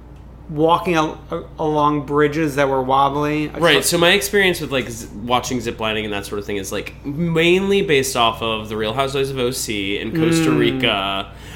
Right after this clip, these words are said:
Speaker 2: where basically they were just, like, sent by, like, professionals down these zip lines. It was scary 'cause it was high up in the air, but, like,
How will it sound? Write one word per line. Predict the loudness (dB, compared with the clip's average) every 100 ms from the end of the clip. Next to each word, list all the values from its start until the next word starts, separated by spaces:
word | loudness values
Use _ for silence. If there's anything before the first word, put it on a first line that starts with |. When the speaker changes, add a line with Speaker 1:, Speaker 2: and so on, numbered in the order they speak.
| 0
Speaker 2:
where | 2 4
basically | 2 0 -2 -2 -2 -2
they | -8 0 2 4
were | 2
just, | 0 0
like, | 0 0
sent | -4 0 0 0 -2
by, | 0 2
like, | 0 -2
professionals | -6 -4 -4 -2 -4 -4
down | -2 -2 0
these | 0
zip | -2 -4
lines. | -2 0 0 -2
It | -4
was | -4
scary | 0 2 4 2
'cause | -2
it | -8
was | -4
high | -2 -2
up | -4
in | -4
the | -2
air, | -2 -4
but, | -6
like, | -4 -6